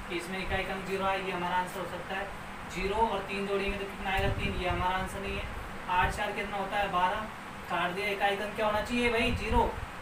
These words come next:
इकाई का अंक क्या होना चाहिए, ज़ीरो, वो हमारा क्या कहलाएगा, आंसर। यहाँ पर ज़ीरो हो सकता है, हमने कहा कि तीन आया, ये गलत, यहाँ पर दो आया, ये गलत, क्योंकि इकाई का, इकाई का अंक जोड़ेंगे, आठ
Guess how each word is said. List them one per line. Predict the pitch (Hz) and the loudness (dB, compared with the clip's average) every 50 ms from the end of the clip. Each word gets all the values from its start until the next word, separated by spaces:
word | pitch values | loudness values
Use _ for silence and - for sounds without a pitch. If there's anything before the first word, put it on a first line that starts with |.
| - - - - - - - - 170 | -10 -10 -10 -10 -10 -10 -8 -8 -8
इकाई | 165 - 190 185 180 185 185 - | -2 0 2 4 4 2 0 0
का | - 196 190 190 214 208 202 - - 247 254 - - - - - - - - - - - - - - - - - - - - | 4 6 6 6 6 4 4 2 2 0 -2 -4 -8 -8 -10 -10 -10 -10 -10 -10 -10 -10 -8 -8 -6 -6 -6 -6 -6 -2 2
अंक | 190 196 - 220 226 - - 226 208 190 - - - - - - - - - - - - - - - - - - - - - - | 2 2 2 2 0 2 2 2 2 2 2 0 0 -2 -4 -6 -8 -8 -6 -6 -6 -8 -8 -10 -10 -10 -10 -10 -10 -10 -6 0
क्या | - 226 220 | 4 6 6
होना | 226 220 220 226 226 | 8 8 6 4 2
चाहिए, | 226 240 240 240 233 226 220 - - | 2 2 4 4 6 4 4 2 2
ज़ीरो, | - - 202 214 214 226 220 | 0 0 2 2 4 4 4
वो | 220 220 220 | 4 4 4
हमारा | 202 196 196 202 214 214 | 4 6 6 6 4 4
क्या | 214 220 214 | 2 -2 -2
कहलाएगा, | 196 196 190 190 202 208 - - 220 | -2 2 4 4 4 4 4 4 4
आंसर। | 190 202 208 - - 240 - - - - - - - - - - | 4 4 2 2 2 2 2 2 2 2 0 0 0 -2 -4 0
यहाँ | - 170 - 220 | 2 2 2 4
पर | 220 208 214 | 2 2 0
ज़ीरो | 233 240 240 247 | 2 2 4 4
हो | - - | 4 4
सकता | - - - - - 262 | 2 0 -2 0 0 2
है, | 262 269 - - - - - - - - - | 2 2 0 -4 -6 -8 -8 -8 -8 -6 -4
हमने | 165 170 190 202 | -2 -2 -2 0
कहा | 196 214 208 208 | 4 4 4 4
कि | 214 233 226 - | 4 0 -4 -4
तीन | - 220 226 226 226 | -4 -2 0 2 2
आया, | 226 220 202 | 4 2 2
ये | 190 196 202 | 0 -2 -2
गलत, | 208 226 240 247 247 - - 196 180 | -2 0 0 0 0 -2 -6 -6 -4
यहाँ | 175 170 170 | -4 -2 -2
पर | 202 196 | -2 -2
दो | - 208 | 0 2
आया, | 214 214 214 208 | 2 2 2 2
ये | 202 202 - | 2 2 0
गलत, | - 226 240 233 - - | 0 0 0 -2 -2 -4
क्योंकि | 214 196 190 190 | -4 -4 -4 -4
इकाई | 180 - 202 202 202 196 | -4 0 0 0 2 0
का, | 208 208 202 | 0 0 -2
इकाई | 196 208 208 202 196 | 0 0 0 0 0
का | 196 202 | 0 -2
अंक | 202 196 190 | -2 -2 -2
जोड़ेंगे, | 196 202 208 208 220 226 202 | -2 -2 -2 0 0 0 0
आठ | - - | 0 0